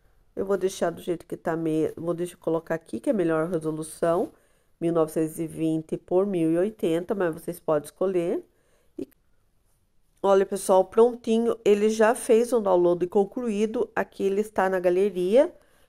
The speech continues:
mas é só vocês clicarem em abrir. Olha, aqui está o vídeo, ó. Eu vou clicar aqui, ó.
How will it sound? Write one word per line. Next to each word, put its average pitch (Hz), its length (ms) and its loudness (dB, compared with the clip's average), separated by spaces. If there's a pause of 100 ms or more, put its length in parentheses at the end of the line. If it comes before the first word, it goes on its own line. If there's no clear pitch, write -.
(120)
mas 240 200 0
é - 20 -10
só 247 120 2
vocês 226 300 -2
clicarem 214 580 -2
em - 40 0
abrir. 233 440 -4 (2000)
Olha, 180 420 2
aqui 214 280 -6
está 226 280 0
o 277 140 0
vídeo, 180 400 -4
ó. 160 200 -2 (280)
Eu - 80 -16
vou 175 80 -16
clicar - 440 -10
aqui, 226 340 -8
ó. 247 160 -4